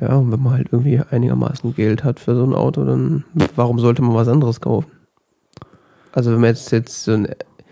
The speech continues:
Gut, man kann auch jetzt so immer noch Sportwagen kaufen, so hier Porsche, Ferrari und so, aber das ist ja dann mehr so, da ist ja Tesla schon fast ein Vernunftsauto. <laughs>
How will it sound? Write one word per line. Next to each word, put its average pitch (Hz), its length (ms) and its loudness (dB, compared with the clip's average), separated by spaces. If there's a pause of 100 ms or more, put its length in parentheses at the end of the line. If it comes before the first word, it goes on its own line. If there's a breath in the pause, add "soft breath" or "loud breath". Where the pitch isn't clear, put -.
(380 soft breath)
Gut, 139 200 0
man 151 120 -2
kann - 160 0
auch 110 160 0
jetzt 127 160 -2
so 95 180 -4 (140)
immer 135 140 0
noch 127 140 -4
Sportwagen 139 640 -2
kaufen, 117 380 -2
so 123 120 -4
hier 127 160 -2
Porsche, 135 400 -2
Ferrari 139 500 0
und 165 200 -2
so, 156 320 -4
aber - 340 -2 (520 soft breath)
das - 180 -14
ist - 60 -16
ja 117 80 2
dann 117 160 2
mehr 117 200 2
so, 113 340 2 (1800 soft breath)
da - 100 -12
ist - 100 -10
ja 226 80 0
Tesla 123 340 0
schon 127 160 -2
fast 127 200 -2
ein - 60 -20
Vernunftsauto. 147 680 -2
<laughs> - 40 -6